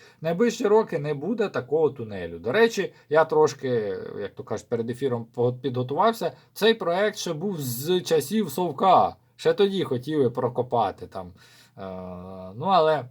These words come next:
зрозуміло, да? Так діло до того і не дійшло. Та й не факт, що й технології тодішні б те дозволили зробити.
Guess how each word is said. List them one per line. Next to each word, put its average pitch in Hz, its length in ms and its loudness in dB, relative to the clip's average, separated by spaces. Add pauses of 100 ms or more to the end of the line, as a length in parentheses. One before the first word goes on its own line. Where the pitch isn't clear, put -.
зрозуміло, 127 880 -2
да? 98 440 -4
Так 147 240 0
діло 165 380 -2
до 117 180 -6
того 139 360 0
і 135 120 -4
не 110 160 -4
дійшло. 123 640 -6 (240)
Та 151 140 4
й 165 40 0
не 165 80 -4
факт, 165 240 0
що 156 100 -4
й 143 40 2
технології 123 600 -4
тодішні 113 440 -10
б 127 60 -16
те 107 120 -2
дозволили 104 560 -4
зробити. 95 500 -8